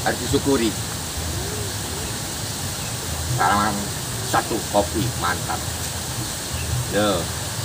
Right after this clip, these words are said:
Ada sentuhan halus, sahabat. Loh, itu, sahabat. Loh, itu loh. Apa ini ya isinya ya?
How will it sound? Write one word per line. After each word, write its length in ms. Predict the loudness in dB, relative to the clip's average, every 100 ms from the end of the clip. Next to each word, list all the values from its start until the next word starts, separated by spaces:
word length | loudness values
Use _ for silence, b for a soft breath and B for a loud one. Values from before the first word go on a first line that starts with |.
| -4 -4 -4 -2 -2 -2 -2 0 0 0
Ada 160 | 0 0
sentuhan 240 | 2 2 8
halus, 240 | 8 10 8
sahabat. 300 | 8 6 4 -2 -4 -4 -2 -2 -2 -4 -4 -4 2
Loh, 240 | 6 8 6 2 -4 -4 -2 4
itu, 180 | 6 8 10
sahabat. 400 | 10 10 6 8
Loh, 240 | 10 12 12
itu 160 | 10
loh. 240 | 10 12 10 6 -4 -6 -4 -4 -2 -2 -2 -4 -4 -4 -4 -4 -4 -2
Apa 240 | 0 4
ini 240 | 4 4 2
ya 80 | 0
isinya 360 | 0 -2 0 2
ya? 240 | 2 2